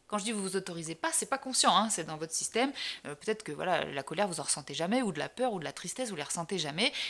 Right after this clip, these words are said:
Et puis à la place, vous allez ressentir de la, de la culpabilité. Donc je vais, j'appelle ça dysfonctionnel parce qu'en fait, ça résout pas le vrai besoin, euh, qu'il y a, euh, dans votre corps et, et, et dans votre psychologie.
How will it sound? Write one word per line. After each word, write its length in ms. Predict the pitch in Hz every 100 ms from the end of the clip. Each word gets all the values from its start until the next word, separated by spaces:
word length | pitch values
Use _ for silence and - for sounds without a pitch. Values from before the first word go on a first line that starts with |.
| -
Et 160 | 156 -
puis 240 | - 220
à 20 |
la 100 | 143
place, 300 | - 202 233
vous 120 | 160
allez 160 | 147 165
ressentir 420 | 147 - 147 214
de 80 | 170
la, 220 | 143 -
de 40 | 147
la 80 |
culpabilité. 640 | 147 180 156 147 147 294 247
Donc 140 | 156
je 80 | -
vais, 200 | 143 - -
j'appelle 260 | 147 151
ça 160 | - 170
dysfonctionnel 640 | 165 - - 175 190 220
parce 160 | 220 -
qu'en 100 | 147
fait, 160 | 147 -
ça 140 | 147
résout 400 | 143 185 170 190
pas 260 | - 226 220 - - -
le 280 | 165 160
vrai 280 | 160 175 196
besoin, 560 | 165 190 185 196 208 202 - - -
euh, 120 | 147
qu'il 160 | -
y 80 | 165
a, 140 | 160 160
euh, 400 | 151 151 156 156
dans 360 | 147 151 160
votre 200 | 156 151
corps 260 | - 175 160 -
et, 420 | 147 147 147 143
et, 80 | 151 156 - -
et 80 | 160
dans 120 | 147
votre 220 | 147 -
psychologie. 600 | 147 - 151 147 156 277